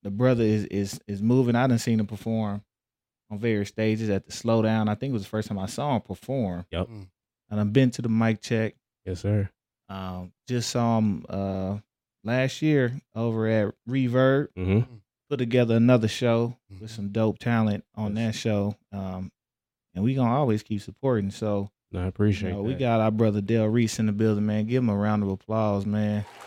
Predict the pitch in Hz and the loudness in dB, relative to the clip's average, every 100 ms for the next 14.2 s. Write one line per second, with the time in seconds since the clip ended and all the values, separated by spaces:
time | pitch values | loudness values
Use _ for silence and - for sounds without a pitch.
0 | - - - - - - 123 135 113 113 | -14 -12 -12 -12 -12 -8 -4 -4 -4 -6
1 | - - - - - 104 - 92 - 87 | -10 -12 -12 -2 2 4 4 2 2 0
2 | 85 - 123 - 92 90 87 87 95 _ | 0 2 2 4 2 2 0 -2 -6 _
3 | _ _ _ _ _ _ _ 110 120 110 | _ _ _ _ _ _ _ -4 0 2
4 | 104 107 107 - - 147 147 165 180 - | 2 2 0 -2 4 4 4 0 -6 -10
5 | _ _ _ _ _ - 92 101 131 131 | _ _ _ _ _ -8 -4 0 2 6
6 | 131 139 135 131 170 143 101 120 - 107 | 8 8 8 6 2 2 -2 -4 -6 -14
7 | - 139 139 107 104 _ _ 113 131 135 | -8 0 0 0 -4 _ _ -10 -8 -10
8 | - _ _ _ 117 151 147 160 165 147 | -14 _ _ _ -2 0 0 -2 -2 -2
9 | 139 139 - 151 117 110 113 _ _ _ | -2 -4 -2 0 0 0 -4 _ _ _
10 | 104 123 117 92 - 147 139 131 127 120 | 6 8 8 6 2 0 0 2 4 2
11 | 117 127 123 120 107 - 156 117 107 101 | 2 -2 -2 -2 -2 -2 0 2 0 -2
12 | 107 104 107 165 127 107 107 135 120 104 | -6 -4 -2 -2 -4 -4 -2 0 0 -2
13 | 104 104 101 98 147 135 107 104 98 92 | -6 -4 -4 -4 -2 -2 -2 -2 -4 0
14 | 104 98 | 0 -2